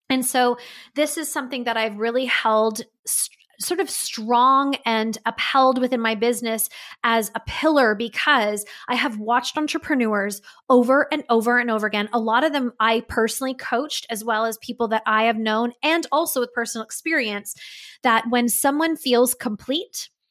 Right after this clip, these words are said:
so let's say, for example, someone has been working in mentorship with me and they feel complete. Maybe they want to take a break. Maybe they feel like, "You know what? I've graduated. Like, I've,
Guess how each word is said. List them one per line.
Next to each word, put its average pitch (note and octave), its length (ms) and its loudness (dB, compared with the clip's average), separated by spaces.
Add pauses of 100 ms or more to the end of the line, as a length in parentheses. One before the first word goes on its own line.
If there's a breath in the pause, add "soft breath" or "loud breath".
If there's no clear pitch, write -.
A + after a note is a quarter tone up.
(280)
so B3 280 2
let's A#3+ 240 -2
say, B3 160 0
for B3 140 -2
example, A3 460 -2
someone A3 520 -2
has A#3 260 -2
been A3 160 0
working G#3+ 320 0
in G#3+ 80 0
mentorship G#3+ 500 -2
with G#3 140 -8
me G#3 240 -6
and A3 100 -6
they A3 80 -4
feel A3 240 -4
complete. G#3+ 460 -10 (280 loud breath)
Maybe A3+ 160 0
they G#3 140 2
want G3+ 260 2
to - 80 -8
take G#3 160 -2
a G3+ 60 -4
break. C4 400 0
Maybe G#3+ 260 -2
they G3+ 140 -2
feel G#3+ 260 0
like, G3+ 260 0
"You A3 60 -2
know A3+ 120 0
what? G#3 220 2
I've A3 140 -2
graduated. A3 640 0
Like, G#3 280 -6
I've, A3 240 -2